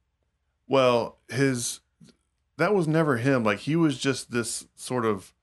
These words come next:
you know, Midwestern heart of America guy. And then his producer, though, or manager or something like that,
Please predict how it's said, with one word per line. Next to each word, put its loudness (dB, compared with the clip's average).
you -2
know, 0
Midwestern -2
heart 2
of -6
America 0
guy. 0
And -4
then -4
his -6
producer, -4
though, -6
or -4
manager -2
or -10
something -8
like -8
that, -4